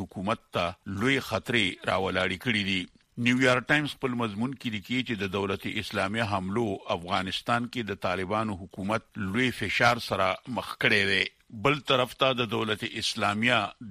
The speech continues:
د حملو غربي ملکونو سره هم فکر مل کړی دی.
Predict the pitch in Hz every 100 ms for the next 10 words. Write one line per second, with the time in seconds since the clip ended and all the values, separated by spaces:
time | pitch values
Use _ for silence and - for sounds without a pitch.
0 | 92 135 117 113 107 123 113 107 98 117
1 | 139 110 - 131 113 110 98 113 131 -
2 | 110 110 92 - 123 92 95 120 104 98
3 | 98